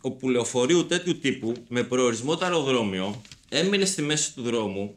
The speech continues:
μέσα σε βροχή, αναγκάζοντας τους εργαζόμενους προς το αεροδρόμιο να περπατάνε μέσα στην Αττική Οδό. Τραγελαφικό είναι και το γεγονός πως το λεωφορείο που ήρθε να αντικαταστήσει το χαλασμένο είχε και αυτό πρόβλημα, αφού δεν λειτουργούσε μία πόρτα.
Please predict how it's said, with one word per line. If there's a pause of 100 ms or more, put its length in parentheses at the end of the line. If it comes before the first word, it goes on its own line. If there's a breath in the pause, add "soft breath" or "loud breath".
μέσα
σε
βροχή, (560 loud breath)
αναγκάζοντας
τους
εργαζόμενους
προς
το
αεροδρόμιο
να
περπατάνε
μέσα
στην
Αττική
Οδό. (640 loud breath)
Τραγελαφικό
είναι
και
το
γεγονός
πως
το
λεωφορείο
που
ήρθε
να
αντικαταστήσει
το
χαλασμένο
είχε
και
αυτό
πρόβλημα,
αφού
δεν
λειτουργούσε
μία
πόρτα.